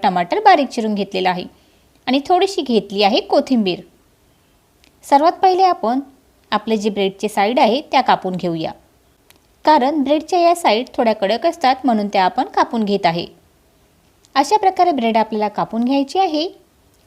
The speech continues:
आणि चौकोनी आकारामध्ये छोट्या छोट्या पीसमध्ये याला कट करून घ्यायचं आहे. ब्रेड आपण कापून घेतलेले आहे.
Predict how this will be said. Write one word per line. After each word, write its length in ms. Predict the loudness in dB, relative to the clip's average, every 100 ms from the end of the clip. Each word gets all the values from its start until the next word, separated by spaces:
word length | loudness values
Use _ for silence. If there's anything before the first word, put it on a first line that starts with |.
| -2
आणि 180 | -2
चौकोनी 480 | 2 2 2 -2 0
आकारामध्ये 640 | 0 2 2 2 0 -2 -6 -10 _ _ _ _ _ _
छोट्या 300 | -4 0 0
छोट्या 200 | 0 -2
पीसमध्ये 500 | -2 -6 -4 -4 0
याला 200 | 0 0
कट 260 | 0 0 0
करून 300 | 0 -4 -2
घ्यायचं 340 | -2 -4 -2
आहे. 200 | -2 -2 -8 _ _ _ _ _ _ _ _ _ -4
ब्रेड 260 | 2 4
आपण 200 | 2 0
कापून 360 | 2 2 2 0
घेतलेले 360 | 0 -2 -2 0
आहे. 260 | 0 -4